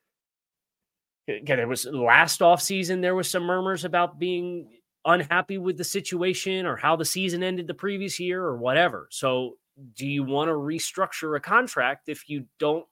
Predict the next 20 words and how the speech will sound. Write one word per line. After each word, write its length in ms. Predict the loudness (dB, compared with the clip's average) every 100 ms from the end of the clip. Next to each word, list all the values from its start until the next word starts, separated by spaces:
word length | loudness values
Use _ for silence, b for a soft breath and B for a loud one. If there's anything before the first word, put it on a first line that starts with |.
| -14
have 300 | -4 -2 -2
a 60 |
lot 260 | -2 2 2
of 100 | 0
confidence 840 | 0 0 0 -2 -4 -4 -6 -8 _ _ _ _ _ _ _
that 480 | 0 4 4 2 0
there's, 680 | 2 2 0 -2 -4 -6 -8 _ _ _ -12
uh, 380 | -6 -4 -2 -4 -10 _ _ _
long-term 600 | 2 6 6 4 0 0
stability 480 | -2 2 4 4 0
there? 180 | -8 -20 _ _ _ _ _ _ _ _ _ _ _ -2
And 100 | 0
if 100 | 0
they 100 | -2
traded 440 | 2 4 4 2
Stefon 460 | -2 -6 -2 -2 -2
Diggs 240 | -4 -4
before 380 | -8 -6 -2 0
June 240 | 0 -4
first, 580 | 0 2 2 2 -4 -12